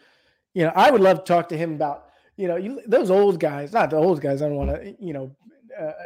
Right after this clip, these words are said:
age them, but you look at, like, Marshall Faulk and these guys. I mean, these guys, these were running backs. I mean, you got, of course, you're getting into Barry Sanders, Emmitt Smith.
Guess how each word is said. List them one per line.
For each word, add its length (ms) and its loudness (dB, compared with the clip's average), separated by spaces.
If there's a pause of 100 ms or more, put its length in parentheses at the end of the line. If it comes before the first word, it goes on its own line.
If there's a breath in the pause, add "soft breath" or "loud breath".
(120)
age 240 -2
them, 200 -6
but 140 -4 (240 soft breath)
you 80 -8
look 120 0
at, 60 6
like, 140 4
Marshall 400 0
Faulk 460 -2
and 100 -10
these 180 -2
guys. 140 -6
I 40 -10
mean, 120 -2
these 160 0
guys, 540 -12
these 240 0
were 100 0
running 380 0
backs. 380 -10
I 40 -8
mean, 180 -4
you 100 -4
got, 100 2
of 80 -4
course, 160 -2
you're 60 -8
getting 160 -4
into 120 -6
Barry 220 -2
Sanders, 360 -4
Emmitt 200 -6
Smith. 260 -4